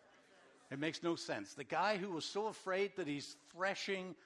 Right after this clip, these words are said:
wheat in the winepress is now gonna walk on down the hill into the enemy camp. So he goes down there with his servant, and, uh, he hears these two people, just happens to hear these two people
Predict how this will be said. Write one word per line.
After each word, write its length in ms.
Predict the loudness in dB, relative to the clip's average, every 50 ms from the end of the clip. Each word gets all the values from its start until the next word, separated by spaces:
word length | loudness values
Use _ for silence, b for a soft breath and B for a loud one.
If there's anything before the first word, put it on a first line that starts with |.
| B B
wheat 500 | -8 -4 0 0 0 0 0 -4 -10 -20 B B B -4
in 120 | -2 0
the 80 | 0 2
winepress 760 | 2 2 2 2 0 -2 -4 -2 0 2 2 2 2 0 -8 B B B B
is 100 | -2 2
now 160 | 4 4 4
gonna 180 | 4 4 2 2
walk 360 | 2 4 4 4 4 4 2
on 200 | 2 2 0 0
down 300 | 2 2 2 2 0 -2
the 100 | -4 -4 0 2
hill 420 | 4 4 4 4 4 2 0 -2 B B B B B B B B
into 400 | -2 -2 0 0 -2 -4 -4 -2
the 180 | 0 2 2 2
enemy 340 | 2 2 0 0 0 -2 -4
camp. 380 | -4 -4 -4 -4 -4 -8 -12 -16 _ -20 _ _ _ _ _ _ _ B B B B B
So 100 | B -4
he 60 | 2 4
goes 200 | 4 4 4 4
down 220 | 2 2 2 2
there 140 | 2 0 2
with 140 | 2 2 2
his 140 | 2 0
servant, 480 | 0 -2 -2 -2 -2 -2 -2 -2 -4 -6 -6 -16 _ _ _ _ _ _ _ _ _ _ _ _ _ _ -4
and, 340 | -2 0 0 0 -2 -2 -2
uh, 200 | -2 -2 -2 -2 -4 B B B B B B
he 120 | 0 0
hears 440 | 2 2 2 2 2 2 0 -2 -2
these 220 | -4 -4 -4 -6
two 260 | -6 -6 -2 -2 -2 -2
people, 500 | -2 -2 0 0 0 0 -2 -4 -6 -6 -6
just 440 | -2 0 0 0 0 -2 -4 -8 -12 -14 -8
happens 420 | -4 -4 -4 -4 -4 -8 -8 -8
to 120 | -8 -10
hear 240 | -8 -4 -2 -2 -2
these 200 | -4 -4 -8 -10
two 140 | -8 -10 -10
people 420 | -6 -4 -6 -6 -6 -8 -12 -12